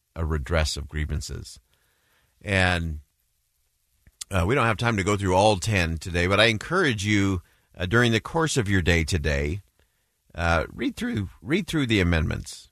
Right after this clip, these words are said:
Read, read through that Bill of Rights. It's a great day to celebrate, uh, that. And as F D R said, uh, we should probably pray about it.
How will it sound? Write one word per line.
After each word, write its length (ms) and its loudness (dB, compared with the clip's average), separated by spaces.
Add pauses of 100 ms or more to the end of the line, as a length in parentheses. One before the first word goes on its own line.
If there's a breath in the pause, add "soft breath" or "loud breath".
(140)
Read, 280 -6 (120)
read 180 -6
through 160 -4
that 240 4
Bill 160 2
of 160 0
Rights. 320 0
It's 180 -6
a 80 2
great 280 2
day 120 2
to 100 2
celebrate, 760 2 (200)
uh, 220 0
that. 440 2
And 140 0
as 120 -2
F 160 0
D 200 -6
R 140 0
said, 300 0 (260 soft breath)
uh, 120 0
we 100 2
should 160 -4
probably 180 4
pray 240 0
about 240 0
it. 120 -8